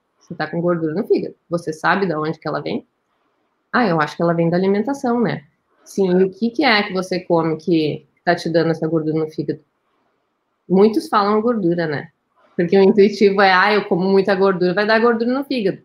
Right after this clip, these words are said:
Mas não, né? A gordura no fígado, ela vem de carboidratos em excesso na alimentação, que são transformados em triglicerídeos e armazenados no fígado. Então, e principalmente o açúcar foi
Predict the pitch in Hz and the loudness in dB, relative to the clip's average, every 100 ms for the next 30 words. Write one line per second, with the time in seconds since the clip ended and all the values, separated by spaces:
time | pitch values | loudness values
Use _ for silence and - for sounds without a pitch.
0 | _ _ _ 165 170 196 233 240 190 143 | _ _ _ -4 0 4 4 2 0 -4
1 | - _ _ - 170 160 165 175 190 180 | -14 _ _ -6 -2 -2 -2 -2 -4 -4
2 | 165 165 202 233 247 - 180 180 180 160 | -4 -2 -2 -2 -4 0 2 2 0 -4
3 | 156 180 - 185 196 180 170 196 247 277 | -4 -4 -6 -8 -4 -2 0 0 2 0
4 | 302 - 180 175 165 165 160 151 - 156 | 0 -4 -4 -2 -2 -2 -6 -6 -6 -4
5 | 156 147 147 156 - _ _ _ _ _ | -4 -6 -10 -14 -16 _ _ _ _ _
6 | _ 175 170 165 170 170 185 170 156 156 | _ -8 -4 -2 -2 -2 -2 2 4 4
7 | 185 240 240 170 165 165 160 165 165 160 | 2 -2 0 -2 -2 -4 -2 -2 -2 -4
8 | 156 165 202 262 294 294 294 277 269 180 | -2 -2 -2 -2 -4 -4 -4 -2 0 0
9 | 180 220 269 381 196 135 _ _ _ _ | 2 -2 0 -2 -2 -8 _ _ _ _
10 | _ - _ - 156 160 156 170 - 175 | _ -20 _ -12 -6 -2 0 0 0 -2
11 | - 170 190 - 269 233 240 320 226 240 | 0 2 2 0 2 2 2 0 4 4
12 | 240 - 240 311 311 294 240 | 4 0 -2 0 -2 0 -2